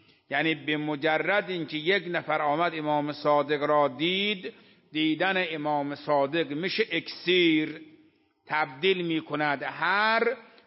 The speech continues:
راوی غیر ثقه، راوی منافق، راوی کذاب را به راوی ثقه.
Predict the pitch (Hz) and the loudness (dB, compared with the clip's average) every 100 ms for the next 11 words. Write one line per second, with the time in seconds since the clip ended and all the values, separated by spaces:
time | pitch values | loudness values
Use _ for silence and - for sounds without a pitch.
0 | - 135 160 160 156 147 196 180 165 151 | -10 2 4 6 6 4 0 4 4 4
1 | 143 143 - _ _ - 147 156 156 151 | 2 -4 -14 _ _ -4 0 2 2 2
2 | 147 - 147 131 180 170 156 143 143 131 | 0 -2 -4 2 4 4 4 4 2 2
3 | 170 165 160 156 147 156 - - _ _ | 0 2 4 4 2 -6 -20 -20 _ _
4 | _ _ - 143 160 160 151 143 185 190 | _ _ -8 0 2 4 2 2 2 4
5 | 175 151 147 147 139 156 170 165 156 151 | 2 0 2 4 4 2 4 6 4 2
6 | 156 - - _ _ _ _ _ 123 135 | -4 -16 -20 _ _ _ _ _ -20 -20
7 | 139 135 156 160 143 147 175 208 208 208 | -20 -10 -2 0 0 2 4 6 4 4
8 | 214 214 220 165 147 143 143 131 170 180 | 4 4 2 0 2 4 4 2 -2 -2
9 | 175 139 127 151 151 | -4 -8 -2 0 0